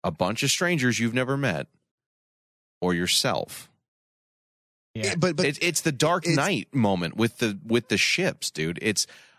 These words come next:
Speaker 1: how much is one life worth? How much is your life worth? 'Cause intrinsically we carry, we, we, we put our own value on ourselves. We have to. It's biological.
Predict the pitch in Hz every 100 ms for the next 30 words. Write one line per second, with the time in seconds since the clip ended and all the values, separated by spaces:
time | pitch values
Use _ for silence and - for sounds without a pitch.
0 | _ - 127 139 170 156 156 127 98 98
1 | - 117 104 123 131 110 107 - 101 101
2 | 95 92 - _ _ _ _ - 135 127
3 | 117 85 85 101 135 277 90 64 - 85
4 | 64 - 160 180 165 - 311 226 165 151
5 | 120 127 - 170 147 131 110 - 110 117
6 | 131 127 127 123 165 151 117 95 - 110
7 | 117 104 85 82 82 95 85 80 - 139
8 | 58 - - - _ _ _ _ _ _
9 | - 92 139 143 - - - _ - 95
10 | 104 113 117 117 - - -